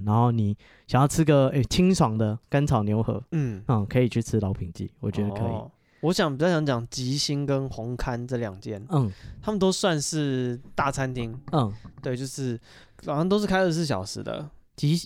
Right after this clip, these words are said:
Speaker 1: 红磡有二十四小时吗？
Speaker 2: 呃，我有点忘记了，反正有一
Speaker 1: 应该没有。
Speaker 2: 有一间我就是，
Speaker 1: 吉星是
Speaker 2: 我有半夜进去吃过。
Speaker 1: 二十四小时。
Speaker 2: 对，然后就是它就是茶楼的那种养，
Speaker 1: 嗯。
Speaker 2: 就是港式饮，饮茶的店。
Speaker 1: 嗯。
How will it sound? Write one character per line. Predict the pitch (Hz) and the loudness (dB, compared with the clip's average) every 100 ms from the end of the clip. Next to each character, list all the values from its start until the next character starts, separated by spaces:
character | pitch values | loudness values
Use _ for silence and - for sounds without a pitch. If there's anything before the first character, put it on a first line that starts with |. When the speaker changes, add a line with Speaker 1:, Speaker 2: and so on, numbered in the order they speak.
| - - | -8 -10
Speaker 1:
红 | - 156 | 0 2
磡 | 180 208 | 4 4
有 | 139 | 6
二 | 147 | 6
十 | 143 | 4
四 | 143 | 2
小 | 120 92 | 0 -2
时 | 90 | -8
吗？ | 92 | -6
Speaker 2:
呃， | 123 | -2
我 | 123 | 2
有 | 131 | 2
点 | |
忘 | 117 113 110 | 0 -2 -6
记 | 110 | -10
了， | 107 | -10
反 | 117 127 | -2 4
正 | |
有 | 165 | 6
一 | |
Speaker 1:
应 | 160 | 6
该 | |
没 | 135 | 4
有。 | 113 98 | 2 0
Speaker 2:
有 | 131 | -2
一 | 160 | -2
间 | 175 170 | 0 0
我 | 135 123 | -2 -4
就 | - | -6
是， | 147 139 127 | -8 -6 -8
Speaker 1:
吉 | - 151 160 | -2 2 4
星 | |
是 | 180 | 6
Speaker 2:
我 | |
有 | 180 | 6
半 | |
夜 | 175 | 8
进 | |
去 | |
吃 | |
过。 | 165 | 6
Speaker 1:
二 | 147 | 6
十 | |
四 | 151 | 4
小 | 135 107 | 2 2
时。 | 104 98 98 - - - - | 0 -4 -8 -12 -20 -14 -2
Speaker 2:
对， | 160 113 | 0 2
然 | 120 160 | 0 2
后 | 190 180 151 - _ - | 4 4 0 -8 _ -4
就 | 240 | 0
是 | |
它 | 233 240 | 4 4
就 | 247 233 | 4 2
是 | 202 190 | 2 0
茶 | 156 - 123 139 147 | 0 0 2 2 2
楼 | 123 101 98 104 - _ - | 0 -4 -8 -10 -14 _ 2
的 | 160 | 4
那 | |
种 | 147 139 | 4 2
养， | 123 113 | -2 -4
Speaker 1:
嗯。 | 120 - - | -10 -16 -10
Speaker 2:
就 | 151 | -6
是 | 143 | -6
港 | 135 113 | -6 -6
式 | 113 143 | -6 -6
饮， | 127 120 - 127 127 - | -6 -8 -12 -12 -12 -12
饮 | 123 113 | -12 -10
茶 | 110 110 | -8 -6
的 | 113 | -8
店。 | - 143 101 _ - | -6 -6 -6 _ 2
Speaker 1:
嗯。 | 151 | 4